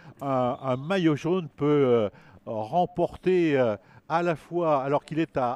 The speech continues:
à soixante-dix kilomètres heure au compteur de la moto, peut remporter à la fois donc, euh, l'étape et le général.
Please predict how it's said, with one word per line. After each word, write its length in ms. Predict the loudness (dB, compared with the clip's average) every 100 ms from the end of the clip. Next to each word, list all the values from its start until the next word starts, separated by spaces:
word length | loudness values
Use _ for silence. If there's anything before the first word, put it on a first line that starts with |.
| -4
à 120 | -8
soixante-dix 880 | -6 -8 -8 -12 -8 -6 -6 -8 -12
kilomètres 400 | -4 -2 -2 -2
heure 140 | -2
au 20 | -2
compteur 340 | -6 -6 -2
de 80 | 2
la 140 | 2
moto, 480 | 2 -2 -4 -4 -4 _ -20 -12
peut 100 | -2
remporter 540 | -2 -2 -4 -4 0 0
à 80 |
la 120 | 2 -2
fois 340 | -2 0 2
donc, 320 | 2 -4 -2
euh, 260 | 2 4 2 -2 -20 -10
l'étape 460 | -2 -2 -2 -4 -2
et 80 |
le 100 | -2
général. 720 | 0 0 0 0 2 2 2